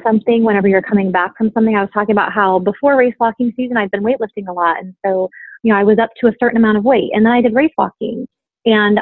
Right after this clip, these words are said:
I worked myself up to a certain speed. And now I'm going back to weightlifting for these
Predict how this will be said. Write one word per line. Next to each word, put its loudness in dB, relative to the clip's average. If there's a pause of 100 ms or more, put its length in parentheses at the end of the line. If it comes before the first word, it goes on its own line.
I 0
worked 0
myself 0
up -2 (100)
to 2
a -2
certain -2
speed. 2
And 0
now 2
I'm 2
going 2
back -2 (100)
to -4
weightlifting 0
for 0
these -2